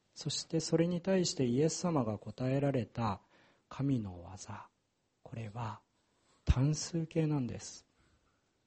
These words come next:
立法主義、自分たちが救われるためには、数限りない一つ一つの教え、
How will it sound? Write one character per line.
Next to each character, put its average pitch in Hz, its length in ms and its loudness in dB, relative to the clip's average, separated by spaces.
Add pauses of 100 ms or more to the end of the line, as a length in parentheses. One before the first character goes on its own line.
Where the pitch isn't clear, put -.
(3000)
立 135 260 4 (380)
法 160 260 12
主 165 220 8
義、 135 220 2 (580)
自 135 140 2
分 139 200 8
た 127 140 6
ち - 140 -2
が 120 160 0
救 - 280 -4
わ 135 120 2
れ 143 100 4
る 143 140 6
た 135 140 2
め 160 140 4
に 143 120 6
は、 131 340 6 (340)
数 180 380 2
限 165 420 -2
り 190 140 4
な 190 200 4
い 147 120 6
一 - 300 -2
つ 180 160 2
一 185 280 2
つ 175 160 -2
の 123 300 4
教 131 400 2
え、 123 220 0